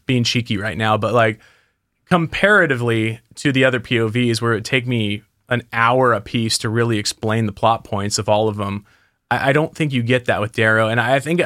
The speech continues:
I wonder if it's just that, like, love loss between the two books that just is, is a sharp edge and just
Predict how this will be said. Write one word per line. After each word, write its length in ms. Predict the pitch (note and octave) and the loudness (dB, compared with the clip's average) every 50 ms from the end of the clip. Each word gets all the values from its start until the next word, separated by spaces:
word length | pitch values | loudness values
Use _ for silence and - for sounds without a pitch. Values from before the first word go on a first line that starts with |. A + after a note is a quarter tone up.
| - | 0
I 80 | C#3+ D3 | 0 2
wonder 260 | D3 E3 F#3 G#3 G#3 | 2 2 2 2 2
if 120 | F#3+ - - | 2 0 0
it's 160 | D#3+ - - | -2 -4 -2
just 260 | - C#3+ C#3+ D3 - | 0 0 0 2 2
that, 280 | - C#3 B2 A#2 - - | 2 2 2 0 -2 0
like, 260 | B2+ A2 A2 A2 - _ _ _ _ _ _ _ _ - | 0 0 0 -2 -6 _ _ _ _ _ _ _ _ -2
love 220 | B2 C3 C#3 C3 B2+ | 0 2 2 4 4
loss 360 | B2 A2 G#2 G#2 - - - | 2 2 2 0 -4 -6 -6
between 340 | - A#2+ - - C3 B2 A#2+ | -6 -6 -4 -2 -2 0 0
the 80 | A#2 | -2
two 500 | A#2 - - C3+ B2+ B2+ B2 A#2+ A#2+ G#2+ - | -2 -2 -2 0 2 2 2 2 0 -2 -6
books 420 | A#2+ A#2 - B2 A#2+ A#2+ - - | -6 -2 0 2 2 0 -2 -4
that 140 | - A2 G2+ | -6 -6 -4
just 240 | G#2+ - A2+ - - | -4 -4 -4 -2 -2
is, 140 | A#2 G#2+ - | -4 -4 -4
is 160 | - B2 A2+ | -4 -4 -4
a 60 | A2 G#2 | -4 -4
sharp 360 | - - D3+ B2 A#2+ A#2 A2+ | -2 0 0 0 0 0 0
edge 220 | A2+ A#2 A2+ A2 | 0 0 0 0
and 100 | A2 G#2+ | -2 -4
just 240 | G#2+ A2+ - - - | -4 -4 -6 -6 -8